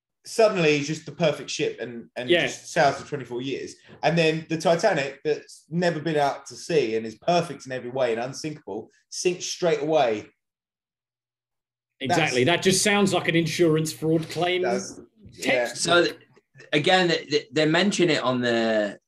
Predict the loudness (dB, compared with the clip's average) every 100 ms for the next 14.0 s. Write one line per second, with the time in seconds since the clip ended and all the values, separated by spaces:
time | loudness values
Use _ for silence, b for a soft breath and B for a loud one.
0 | -4 0 0 0 -2 0 -2 0 0 0
1 | -2 -2 -2 0 0 -2 -4 -4 -2 0
2 | -2 -6 _ -6 -4 -4 -4 -2 -4 -4
3 | -8 -4 -2 -2 -2 -2 0 2 2 0
4 | -2 -4 -4 -2 0 0 0 0 2 0
5 | 2 2 2 0 -6 -10 -20 -20 _ -6
6 | -4 0 2 2 0 2 4 4 -2 -14
7 | -20 _ _ _ _ _ -6 -4 0 0
8 | -2 -10 -8 0 4 4 2 -2 -4 -6
9 | _ _ _ _ _ _ -2 0 2 0
10 | 0 2 0 0 0 0 0 2 2 4
11 | 0 -2 -2 -4 -2 0 2 2 0 -2
12 | -10 -2 4 4 4 2 0 0 2 2
13 | 0 -2 0 0 -2 0 2 2 2 -2